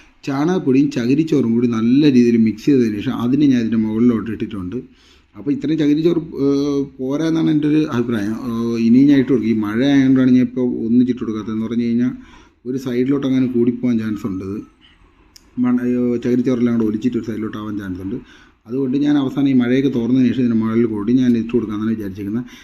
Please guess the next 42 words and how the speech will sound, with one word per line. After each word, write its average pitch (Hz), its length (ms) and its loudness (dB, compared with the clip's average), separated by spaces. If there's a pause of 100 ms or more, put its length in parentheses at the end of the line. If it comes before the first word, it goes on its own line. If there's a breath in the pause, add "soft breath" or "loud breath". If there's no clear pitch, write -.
ഇപ്പം - 220 -18
കണ്ടില്ലേ, 151 240 -2
എത്ര - 360 -8
മഴ 139 220 2
പെയ്ത് 147 220 4
കഴിഞ്ഞാൽ 135 340 6
ഇതിൻ്റെ 135 240 4
മുകളിൽ 131 440 6
വെള്ളം 135 320 4
ഒരു 143 120 4
ശകലം 131 320 2
പോലും 139 320 6
കെട്ടി 117 220 0
നിൽക്കുന്നില്ല. 110 420 0 (120)
നിങ്ങൾക്ക് 147 280 4
ഇപ്പോൾ 151 140 -4
ഇതിനെ 147 180 2
കണ്ട്, 135 260 0
കണ്ടു 135 240 0
കഴിഞ്ഞാൽ 143 240 4 (100)
നിങ്ങൾക്ക് 131 260 2
മനസ്സിലാവും. 113 420 -2 (640 soft breath)
ഏഹ്, 120 200 -8
ഇത് 135 160 -6
ഞാൻ 156 140 0
മുകളിൽ 143 240 4
നിന്നുള്ളതാണ്. 113 400 2
ഇത് 143 140 2
മഴ 151 260 4
സമ-, 147 260 6
കഴിഞ്ഞൊരു 147 380 6
സമയമാണ്. 123 420 4 (120)
ഇത് 120 120 -6 (320)
ഇതിനകത്ത് 143 340 0
മൊത്തം 147 340 -2
പുല്ല് 139 260 2
ഞാൻ 156 120 2
സെപ്പറേറ്റ്, 143 300 -4
സെപ്പറേറ്റ് 147 300 0
വെച്ച് - 180 0
പിടിപ്പിച്ചു. 120 360 2
അതിൻ്റെ 117 240 0